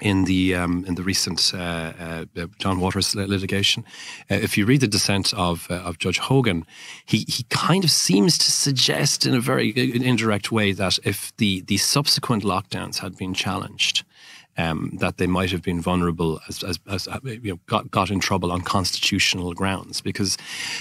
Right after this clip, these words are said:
um, you know, at, at, at that point, not the first lockdown, when we didn't know what the disease was, but during subsequent lockdowns, when we had more information, uh, there is a legal argument you could make that some of the measures adopted,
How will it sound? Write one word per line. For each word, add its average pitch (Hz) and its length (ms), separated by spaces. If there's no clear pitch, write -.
um, 143 640
you 151 160
know, 87 140
at, 104 200
at, 101 160
at 104 140
that 127 220
point, 98 400
not 113 120
the 131 60
first - 320
lockdown, 85 540
when 95 120
we 90 100
didn't 95 180
know 92 80
what 87 120
the 87 60
disease 90 400
was, 87 300
but 98 140
during 113 200
subsequent 131 540
lockdowns, 101 440
when 98 120
we 98 80
had 101 160
more 98 200
information, 95 760
uh, 101 140
there 98 180
is 117 140
a 104 40
legal 104 280
argument 92 440
you 98 80
could 92 140
make 90 320
that 82 160
some - 380
of 208 60
the 92 60
measures 90 300
adopted, 90 420